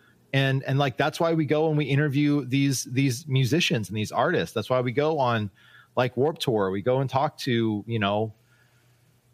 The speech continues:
y-, you know, the-, these, like, quote, rock star guys that people think they have all their, like, crap together because they're up there doing their dream job. They're, they're performing on stage, whatever. It's like, no, that, that guy's parents were di-,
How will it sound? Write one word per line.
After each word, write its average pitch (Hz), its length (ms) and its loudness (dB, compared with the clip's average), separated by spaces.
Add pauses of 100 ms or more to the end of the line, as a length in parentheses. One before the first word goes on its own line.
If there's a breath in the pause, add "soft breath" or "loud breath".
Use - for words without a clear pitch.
(100)
y-, 123 160 -8
you 139 100 2
know, 127 140 2
the-, 135 160 0
these, 131 220 -2
like, 127 180 0
quote, 143 320 -2
rock 151 240 0
star 123 300 0
guys 110 400 0
that 127 100 -6
people 127 240 -2
think 151 280 -2
they 131 80 2
have 127 220 2
all 123 160 0
their, 113 300 0
like, 110 220 0
crap 143 300 -2
together 107 400 0
because 117 440 0
they're 135 140 2
up 165 120 -2
there 131 160 2
doing 131 260 0
their 151 120 2
dream 151 300 0
job. 147 440 0
They're, 131 300 0
they're 135 140 0
performing 151 440 0
on 151 120 0
stage, 139 380 0
whatever. 127 340 0
It's 117 140 -2
like, 139 220 -2
no, 156 200 0
that, 165 360 -2
that 175 200 0
guy's 220 260 0
parents 175 560 -2
were 139 160 2
di-, 120 200 -4